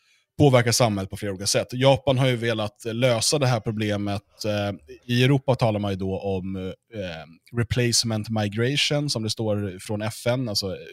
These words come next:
utbytesinvandring, eh, där man då ska, för att hålla igång systemet, så ska man ha invandring från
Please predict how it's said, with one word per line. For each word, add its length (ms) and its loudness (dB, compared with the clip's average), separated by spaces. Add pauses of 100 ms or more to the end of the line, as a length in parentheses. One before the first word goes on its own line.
(100)
utbytesinvandring, 1400 -6 (440)
eh, 180 -4
där 140 -2
man 120 -4
då 100 -6
ska, 300 -6 (380)
för 240 2
att 320 -6 (500)
hålla 240 6
igång 380 6
systemet, 560 2
så 60 -6
ska 140 -4
man 120 -4
ha 60 -4
invandring 600 -2
från 280 -4